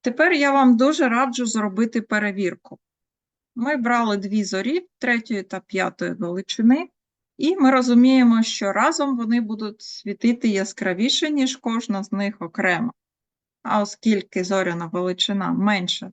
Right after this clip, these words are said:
для більш яскравих об'єктів, то ми маємо отримати щось менше за третю величину. У нас вийшло менше за третю, отже, ми, мабуть, рахували правильно. Бажаю вам успіхів у розв'язанні задач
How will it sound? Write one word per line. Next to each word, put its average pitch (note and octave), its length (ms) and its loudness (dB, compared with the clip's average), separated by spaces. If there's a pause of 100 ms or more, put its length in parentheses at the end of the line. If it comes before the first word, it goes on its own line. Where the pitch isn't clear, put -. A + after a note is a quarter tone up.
для F3+ 80 -4
більш E3 360 -4
яскравих A3 680 -6
об'єктів, D#4+ 600 0 (560)
то C#4 160 -2
ми C4+ 180 4
маємо B3 540 4
отримати A3 580 -2
щось G3 460 -10
менше F3+ 460 -4
за D#3+ 140 -6
третю F3+ 480 -6
величину. E3+ 640 -8 (440)
У A3 40 4
нас G#3+ 280 2
вийшло F3 500 -6 (100)
менше F#3 400 -4
за C#4+ 160 -2
третю, D4+ 580 -2
отже, B3+ 320 -6
ми, A3+ 280 0 (180)
мабуть, F3+ 360 -6
рахували G3 540 -2
правильно. - 580 -6 (1700)
Бажаю B3 440 2
вам B3 280 2
успіхів B3 600 -4
у G3+ 80 -2
розв'язанні G3 720 -4
задач A3+ 540 -4